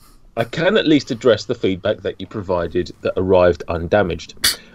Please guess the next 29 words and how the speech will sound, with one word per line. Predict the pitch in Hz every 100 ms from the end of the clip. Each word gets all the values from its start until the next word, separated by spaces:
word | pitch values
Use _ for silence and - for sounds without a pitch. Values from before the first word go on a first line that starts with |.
| -
Unfortunately, | 131 127 - 190 180 123 98 90 85 -
we | 95 110
won't | 107 139 139
be | 131 110
able | 110 98
to | - -
add | 107 98
the | 101
requested | 98 - 107 - 85
books | - - -
to | 87
the | 85
library. | 85 82 78 82 - - - - - -
Club | 135 147 -
International | 131 117 107 101 - 92 90
and | 85
Playboy | - 98 98 92 85 -
are | -
both | - 92 - -
inappro-, | 82 - - - _ _
inappropriate | 104 107 - 117 101 85
books | 92 85
to | -
be | 87 90
available | 90 101 98 98 92 - _ -
in | 95
a |
public | 87 104 85 87
library, | 92 90 82 82